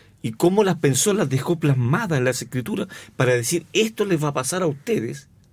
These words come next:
¿cierto? En un determinado tiempo. Entonces, quiero hacer un contraste en esto, o una analogía mejor.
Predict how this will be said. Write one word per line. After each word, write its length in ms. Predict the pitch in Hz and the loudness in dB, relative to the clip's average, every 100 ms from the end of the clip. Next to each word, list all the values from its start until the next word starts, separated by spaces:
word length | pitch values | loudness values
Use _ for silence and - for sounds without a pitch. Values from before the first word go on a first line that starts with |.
| _ _ _ _ _ _ _ _ _ | _ _ _ _ _ _ _ _ _
¿cierto? 460 | - - 127 - 151 | -12 -6 -6 -6 -2
En 140 | 147 143 | 2 4
un 120 | 135 | 4
determinado 600 | 131 123 131 160 185 165 | 2 0 0 0 -2 -4
tiempo. 520 | - 202 226 - - 143 - _ - - - - - - - | -6 -6 -6 -6 -12 -18 -20 _ -20 -20 -20 -20 -20 -20 -20
Entonces, 340 | - - - - - - - - - - - | -14 -8 -8 -10 -18 -20 -20 -20 -20 -20 -4
quiero 180 | - 170 | 2 4
hacer 220 | 160 180 | 4 2
un 100 | 170 | 2
contraste 640 | 156 117 107 117 117 - | 0 -2 -2 -2 -4 -4
en 60 | 101 | -6
esto, 360 | 85 - - - - - - - - - | -6 -12 -20 -20 -20 -20 -20 -18 -18 -2
o 80 | 117 | 2
una 280 | 127 139 139 | 4 4 2
analogía 600 | 131 127 107 98 - 135 | 0 0 0 -2 -4 -4
mejor. 360 | 95 90 - | -4 -6 -10